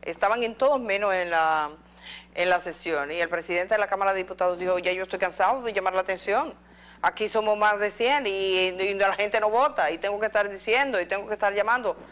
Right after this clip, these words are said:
Suspendemos." Y suspendió. Y eso, eso nosotros lo pasamos. En el caso del Senado fue que salieron. Quedaban apenas dieciséis, eh, senadores, el resto,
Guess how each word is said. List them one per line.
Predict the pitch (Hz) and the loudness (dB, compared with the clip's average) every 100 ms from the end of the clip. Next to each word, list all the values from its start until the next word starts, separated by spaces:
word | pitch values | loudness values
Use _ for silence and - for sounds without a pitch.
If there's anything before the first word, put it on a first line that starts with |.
| - | -20
Suspendemos." | - 214 190 180 180 160 139 - - - - - | -6 -4 -2 2 2 2 -6 -18 -20 -20 -20 -8
Y | 180 | -6
suspendió. | 196 180 180 160 151 131 - - - | -4 -2 -4 -4 -6 -6 -10 -20 -10
Y | 185 185 | -2 0
eso, | 175 220 | 2 0
eso | - 185 208 | 0 -2 0
nosotros | 202 202 196 202 | 0 -2 0 0
lo | |
pasamos. | 190 - 160 160 - - - - - | 0 -2 -2 -4 -12 -20 -20 -10 -2
En | 214 | 0
el | 214 | 2
caso | 233 233 | 0 4
del | 285 277 | 2 2
Senado | 277 220 202 196 | 0 2 0 0
fue | 214 | -4
que | 269 | 0
salieron. | 262 190 196 233 359 226 147 - - - - - | 2 2 0 -2 0 -2 -4 -12 -20 -20 -20 -2
Quedaban | 208 220 208 220 | 4 6 6 4
apenas | 254 254 233 240 233 220 | 2 2 2 2 0 -2
dieciséis, | 208 185 190 - 233 233 240 240 - | -4 -2 -8 -2 2 2 2 -2 -4
eh, | 185 180 170 | 0 0 0
senadores, | 185 190 233 247 254 254 - | -2 0 2 2 2 -2 -4
el | 170 | -6
resto, | 170 214 220 - 269 | 0 0 0 -2 -6